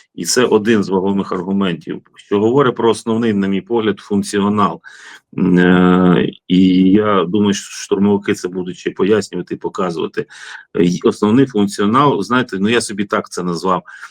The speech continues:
м, е, мобільний ударний кулак Збройних сил України.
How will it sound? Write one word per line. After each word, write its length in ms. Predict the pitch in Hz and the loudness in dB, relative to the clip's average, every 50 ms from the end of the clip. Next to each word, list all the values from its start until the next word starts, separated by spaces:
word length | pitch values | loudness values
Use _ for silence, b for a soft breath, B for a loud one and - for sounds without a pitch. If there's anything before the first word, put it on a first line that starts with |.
| B B _ _ - | B B _ _ -2
м, 240 | 90 92 92 92 92 92 | 0 2 2 4 4 4
е, 400 | 92 92 92 92 92 90 - - _ _ _ - | 4 4 4 4 2 2 0 -4 _ _ _ -10
мобільний 920 | - - - 98 98 113 113 104 104 107 123 139 143 147 147 147 147 147 - | -4 0 2 4 4 4 4 2 2 2 4 4 4 4 2 0 0 -2 -2
ударний 680 | - 101 92 - - 110 113 117 113 110 107 98 87 90 | -6 -8 -6 -2 0 0 0 0 0 0 -2 -2 -2 -4
кулак 540 | _ - 98 98 95 107 123 135 135 135 | _ -4 -4 -2 0 0 0 0 0 -4
Збройних 500 | - 92 87 95 107 113 110 104 95 - | -10 -8 -4 0 2 2 2 2 -2 -4
сил 240 | - - 95 95 90 | -4 -4 -4 -4 -4
України. 540 | 85 - - 90 90 87 85 85 78 71 | -4 -6 -8 -6 -6 -4 -4 -6 -6 -8